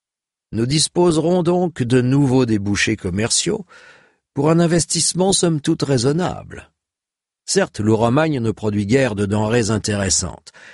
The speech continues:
Nous pourrons y acquérir des fourrures et peut-être un peu d'ambre, mais je vous concède que ce marché restera modeste.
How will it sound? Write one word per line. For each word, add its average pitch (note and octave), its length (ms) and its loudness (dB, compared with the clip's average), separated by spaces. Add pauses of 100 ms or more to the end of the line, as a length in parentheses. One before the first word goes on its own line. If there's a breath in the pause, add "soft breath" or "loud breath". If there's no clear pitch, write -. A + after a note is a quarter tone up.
(460 loud breath)
Nous F#2+ 120 -6
pourrons G#2 440 0
y F#2+ 160 -2
acquérir G2+ 680 0
des F#2 160 -2
fourrures C#3+ 800 -2
et G2 80 -6
peut-être A#2 400 -2
un - 100 0
peu D#3+ 140 2
d'ambre, D#2+ 540 -6 (600 soft breath)
mais D#3+ 300 2
je C#3 180 2
vous D3 160 0
concède C3 560 -2
que G2+ 140 -8
ce - 120 -4
marché G2 420 -2
restera G#2 440 -2
modeste. - 640 -4